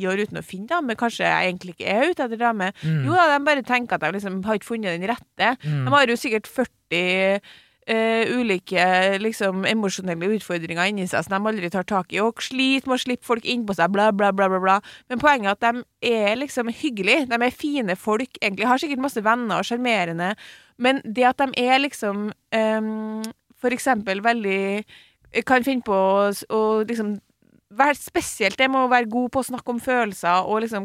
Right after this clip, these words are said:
Speaker 1: koble seg litt på den andre i øyeblikket da.
Speaker 2: Mm.
Speaker 1: Det tolker kvinner så sinnssykt som sånn veldig stabilt tegn på at han er interessert i
Speaker 2: Ja.
Speaker 1: at vi skal bli sammen.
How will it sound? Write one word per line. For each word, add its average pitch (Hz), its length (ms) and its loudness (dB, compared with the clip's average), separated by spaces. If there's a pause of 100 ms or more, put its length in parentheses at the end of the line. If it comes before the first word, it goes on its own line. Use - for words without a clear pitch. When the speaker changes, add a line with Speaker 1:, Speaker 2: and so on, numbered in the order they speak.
Speaker 1:
koble 214 240 -2
seg 180 220 -6
litt 185 80 -14 (100)
på 220 220 0
den 233 100 -2
andre 233 240 -2
i 233 140 -6 (100)
øyeblikket 220 480 0
da. 277 140 6 (100)
Speaker 2:
Mm. 160 240 0
Speaker 1:
Det 254 140 6
tolker 302 340 -2
kvinner 240 320 -2
så 240 160 -6
sinnssykt 233 800 -6
som 233 160 -2
sånn 226 300 -2
veldig 262 640 -2 (340)
stabilt 208 640 0
tegn 240 320 -2
på 247 80 0
at - 80 -6 (140)
han 277 180 0 (480)
er 247 80 4
interessert 262 640 -2
i - 100 2
Speaker 2:
Ja. 247 160 2
Speaker 1:
at 240 160 2
vi 240 80 -4
skal 226 220 -6
bli 226 80 -4
sammen. 220 340 -2